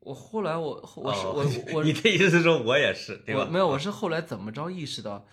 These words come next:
Speaker 1: 批评他审美不一定我们是对的。
Speaker 2: 嗯。
Speaker 1: 怎么意识到呢？就是前两天新周刊出了一个，一个，一个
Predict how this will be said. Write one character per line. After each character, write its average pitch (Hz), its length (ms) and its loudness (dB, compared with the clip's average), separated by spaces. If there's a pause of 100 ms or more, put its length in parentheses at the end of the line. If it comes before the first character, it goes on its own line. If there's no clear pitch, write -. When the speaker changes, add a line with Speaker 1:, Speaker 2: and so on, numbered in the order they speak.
(220)
Speaker 1:
批 180 160 -12
评 147 180 -12
他 147 100 -10
审 110 280 -10
美 143 500 -10
不 170 100 -12
一 151 140 -8
定 156 260 -12
我 110 140 -10
们 - 180 -16
是 - 140 -14
对 165 340 -14
的。 - 160 -20 (260)
Speaker 2:
嗯。 85 180 -16 (100)
Speaker 1:
怎 117 80 -10
么 127 80 -6
意 196 140 -6
识 160 120 -6
到 123 160 -6
呢？ 110 60 -10
就 110 100 -14
是 127 80 -12
前 147 160 -12
两 143 140 -8
天 139 260 -10 (520)
新 - 680 -10
周 202 300 -4
刊 214 400 -6
出 139 220 -12
了 110 100 -10
一 80 140 -12
个， 71 680 -14
一 107 160 -14
个， 101 240 -8
一 95 160 -12
个 101 480 -10